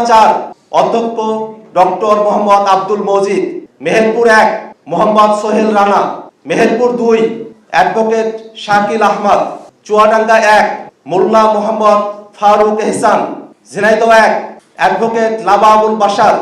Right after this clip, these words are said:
দয়াল বাশার। যশোর চার মোহাম্মদ শাহজাহান কবির। মাগুরা দুই মোহাম্মদ তরিকুল ইসলাম। বাগেরহাট দুই মোল্লা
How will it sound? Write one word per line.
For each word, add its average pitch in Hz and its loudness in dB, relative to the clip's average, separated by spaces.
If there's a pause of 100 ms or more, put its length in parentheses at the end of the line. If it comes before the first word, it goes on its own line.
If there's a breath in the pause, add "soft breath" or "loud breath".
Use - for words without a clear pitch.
(400)
দয়াল 208 4
বাশার। 202 2 (420)
যশোর 196 0
চার 214 4 (440)
মোহাম্মদ 208 0 (100)
শাহজাহান 214 0
কবির। 214 0 (400)
মাগুরা 220 2
দুই 226 0 (400)
মোহাম্মদ 208 2 (180)
তরিকুল 208 -2
ইসলাম। 196 0 (440)
বাগেরহাট 214 2
দুই 226 2 (540)
মোল্লা 208 4